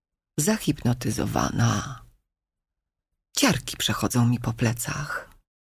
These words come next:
Pokusa podniesienia wzroku jest zbyt duża, by się jej oprzeć, więc robię to bez chwili zastanowienia. Kiedy spotykamy się wzrokiem, przez moje ciało przebiega elektryzująca fala.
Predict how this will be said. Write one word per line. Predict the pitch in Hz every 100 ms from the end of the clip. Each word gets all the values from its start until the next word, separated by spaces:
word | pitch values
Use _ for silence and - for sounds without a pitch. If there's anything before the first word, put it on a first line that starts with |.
| _ _
Pokusa | - 127 190 - 143
podniesienia | 147 139 135 - 151 131
wzroku | 123 139 135 143
jest | 127 151
zbyt | 143 143 -
duża, | - 165 - - 107 - - - -
by | 123
się | 123 120
jej | 123 117
oprzeć, | 127 - - - - - - - - _ _ _ -
więc | 180 170
robię | 165 139 139
to | 123 123
bez | 117 208 202
chwili | - - 127 131
zastanowienia. | 110 113 - 117 117 - - - - - - - _ _ _ _ _ _ _ _ - -
Kiedy | 175 170
spotykamy | - 185 - - 233
się | - 151
wzrokiem, | 127 127 113 - 139 156 196 - - - -
przez | - 139
moje | 175 190
ciało | 175 175 160 120 123 143 - - - -
przebiega | - 160 160 170 170
elektryzująca | 196 196 202 - 170 156 151 151 147 151
fala. | - 123 120 117 -